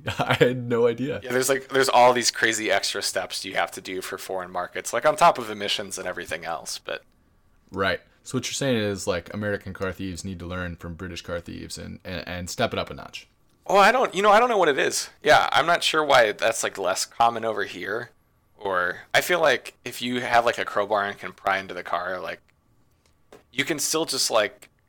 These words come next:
Speaker 2: connect to the harness or something. I don't know. I'm not a car
Speaker 1: Yeah.
Speaker 2: thief, so I don't,
Speaker 1: Yeah.
Speaker 2: I, you know, maybe I'm
Speaker 1: Yeah,
Speaker 2: missing out.
Speaker 1: yeah, yeah. Uh, so this model was launched in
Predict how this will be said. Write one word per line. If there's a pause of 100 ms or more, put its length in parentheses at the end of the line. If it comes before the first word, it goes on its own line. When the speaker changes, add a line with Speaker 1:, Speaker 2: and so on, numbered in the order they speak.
Speaker 2:
connect
to
the
harness
or
something.
I
don't
know.
I'm
not
a
car
Speaker 1:
Yeah.
Speaker 2:
thief,
so
I
don't,
Speaker 1:
Yeah.
Speaker 2:
I,
you
know, (920)
maybe
I'm
Speaker 1:
Yeah,
Speaker 2:
missing
out.
Speaker 1:
yeah,
yeah. (1400)
Uh,
so
this
model
was
launched
in